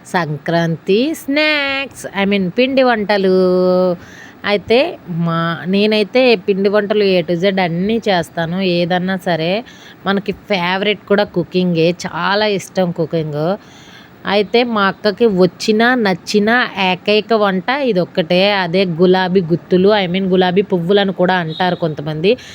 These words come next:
కొంతమంది చల్ల గుత్తులు అంటారనమాట. అయితే దీనికి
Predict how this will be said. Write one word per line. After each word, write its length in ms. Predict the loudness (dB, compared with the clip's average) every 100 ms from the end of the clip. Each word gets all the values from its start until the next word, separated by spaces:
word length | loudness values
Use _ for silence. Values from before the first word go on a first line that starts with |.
| -20 -4
కొంతమంది 400 | -2 0 0 0
చల్ల 480 | -2 -4 -4 -2 -2
గుత్తులు 540 | 0 0 2 4 4
అంటారనమాట. 1080 | 4 0 -2 -2 -2 -6 -6 -8 -4 -4 -4 -10 -18 -18 -16 -4
అయితే 560 | -2 0 0 0 0 -2
దీనికి 580 | 0 0 0 -2 -4